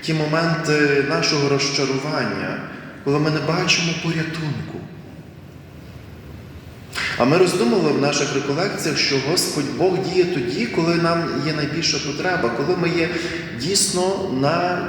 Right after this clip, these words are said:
тій, можна так сказати, на межі без, е, упа-, е, ну, наприклад, скотимося з якоїсь гори чи впадемо в прірву,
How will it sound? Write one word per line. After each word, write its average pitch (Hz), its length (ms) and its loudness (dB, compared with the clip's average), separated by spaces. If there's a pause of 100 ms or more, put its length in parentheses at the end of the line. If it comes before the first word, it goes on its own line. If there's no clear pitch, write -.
(140)
тій, 151 420 0
можна 151 180 0
так 147 140 0
сказати, 151 640 2 (680)
на 196 500 4
межі 185 800 2 (1500)
без, 151 260 6
е, 185 40 4 (560)
упа-, 226 340 2
е, 160 280 4 (140)
ну, 185 100 2
наприклад, 175 360 4
скотимося 170 680 2
з 135 300 0
якоїсь 143 400 4
гори 135 400 4
чи - 240 4
впадемо 170 640 0
в - 180 -2
прірву, 165 600 2